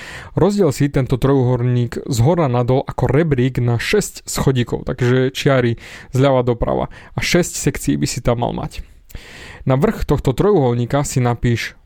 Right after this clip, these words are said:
prostredie. Pod to si napíš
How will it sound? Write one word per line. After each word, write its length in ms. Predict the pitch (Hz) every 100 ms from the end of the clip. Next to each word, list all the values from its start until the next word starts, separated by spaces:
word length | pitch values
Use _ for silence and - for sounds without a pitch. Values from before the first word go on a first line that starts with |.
| _ -
prostredie. 720 | 123 123 - - 110 - 165 - - - - - - - - _
Pod 240 | 170 202 - -
to 240 | 123 147 - - _ _ _
si 240 | - -
napíš 560 | 127 123 - 123 -